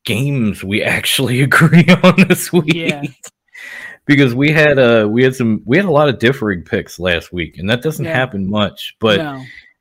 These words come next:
Speaker 1: in the end, I, I was, I, I got lucky. I edged Nick out fourteen to thirteen.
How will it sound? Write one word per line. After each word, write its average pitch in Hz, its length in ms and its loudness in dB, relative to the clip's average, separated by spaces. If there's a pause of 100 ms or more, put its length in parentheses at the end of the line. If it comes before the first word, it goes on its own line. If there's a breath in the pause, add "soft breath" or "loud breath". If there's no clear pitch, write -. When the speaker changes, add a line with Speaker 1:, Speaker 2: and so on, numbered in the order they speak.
(180)
Speaker 1:
in 151 140 0
the 147 140 0
end, 123 400 0
I, 113 180 2
I 110 240 -2
was, 110 400 -4
I, 101 240 -4
I 101 80 -4
got 113 160 -2
lucky. 87 420 -6
I 98 180 0
edged 90 340 -6
Nick 92 240 -6
out 82 260 -4
fourteen 92 440 -6
to 78 60 -10
thirteen. 80 480 -12